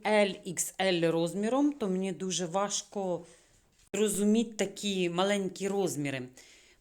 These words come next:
По бірці і ось по цих штучках видно, що ця сукня продавалася дуже довго. Можливо, навіть в п'ятаку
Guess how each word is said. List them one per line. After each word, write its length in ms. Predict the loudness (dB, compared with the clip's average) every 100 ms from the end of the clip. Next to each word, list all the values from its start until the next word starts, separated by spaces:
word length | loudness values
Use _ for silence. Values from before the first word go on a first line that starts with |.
| 2
По 140 | 2
бірці 560 | 4 2 2 2 -2 -4
і 180 | 2
ось 180 | 2 2
по 160 | 0 -2
цих 320 | 0 -2 0
штучках 680 | 0 0 -2 -2 -2 -4 -2
видно, 400 | -2 0 0 0
що 320 | 0 0 -2
ця 200 | -2 -4
сукня 500 | -2 -4 -2 0 0
продавалася 840 | -2 -4 0 2 2 2 0 -4
дуже 400 | -6 -6 -4 -4
довго. 640 | -2 0 0 -2 -4 -6 -8 -16 _ _ _ _ _ _ _ _ _ _
Можливо, 540 | -4 -2 2 4 4
навіть 400 | 4 2 0 -2
в 60 | -8
п'ятаку 880 | -4 0 0 -2 -6 -4 -4 -2